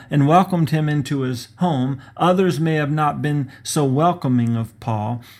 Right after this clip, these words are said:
seeing the past that he had and, and how he had persecuted the followers of Jesus Christ.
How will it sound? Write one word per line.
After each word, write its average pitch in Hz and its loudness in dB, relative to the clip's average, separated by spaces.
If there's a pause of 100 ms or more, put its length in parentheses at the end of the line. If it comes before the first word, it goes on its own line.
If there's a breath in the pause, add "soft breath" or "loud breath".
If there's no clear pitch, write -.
(140 loud breath)
seeing 139 -2
the 120 -4
past 135 -2
that 117 -4
he 117 -4
had 110 -6 (360 loud breath)
and, 135 -2
and 127 0
how 135 0
he 127 0
had 117 -6 (140)
persecuted 120 -2
the 123 -8
followers 113 -6
of 110 -8
Jesus 104 -8
Christ. 113 -10